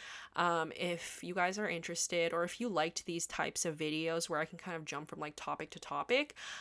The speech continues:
um, I can do another one of these. If you want me to do more of, like, a specific Q and A on, like, relationships, on dating, on cheating, on traveling, on friendships, whatever,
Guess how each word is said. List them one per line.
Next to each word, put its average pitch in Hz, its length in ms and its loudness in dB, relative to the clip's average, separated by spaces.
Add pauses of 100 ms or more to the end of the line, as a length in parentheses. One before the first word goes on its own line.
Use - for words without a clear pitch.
(100)
um, 175 300 6
I 190 80 6
can 190 140 0
do 185 140 0
another 170 300 2
one 170 200 2
of 165 120 -2
these. 320 360 4
If 247 120 2
you 214 100 0
want 196 200 4
me 214 80 0
to 202 100 2
do 185 320 -2
more 170 220 0
of, 175 80 -2
like, 175 140 -4
a 165 40 0
specific 175 580 0
Q 180 260 -4
and 170 160 -2
A 165 160 0
on, 160 160 -4
like, 147 240 -8
relationships, 247 840 2
on 156 180 -2
dating, 214 440 0
on 160 140 -4
cheating, 220 600 2
on 156 160 -2
traveling, 208 760 6
on 156 140 0
friendships, 214 800 6
whatever, 196 640 6